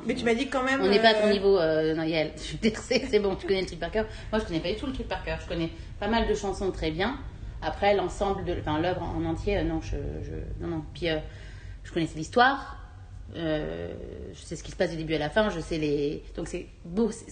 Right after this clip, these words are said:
Speaker 2: ce qui aide beaucoup à apprécier le, le
Speaker 1: Le spectacle.
Speaker 2: le spectacle. Parce que bon,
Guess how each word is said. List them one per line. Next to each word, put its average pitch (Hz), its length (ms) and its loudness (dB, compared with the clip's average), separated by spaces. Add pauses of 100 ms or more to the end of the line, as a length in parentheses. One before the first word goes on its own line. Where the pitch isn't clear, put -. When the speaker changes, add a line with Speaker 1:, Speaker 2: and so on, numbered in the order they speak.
Speaker 2:
ce - 220 -14
qui 226 160 2
aide 190 180 2
beaucoup 247 440 0 (520)
à 160 460 -2
apprécier 202 420 2
le, 156 220 2 (2250)
le 156 100 -4 (640)
Speaker 1:
Le - 60 -10
spectacle. - 360 -4
Speaker 2:
le 190 60 2
spectacle. 190 560 4 (720)
Parce - 160 -4
que 196 80 0
bon, 180 240 2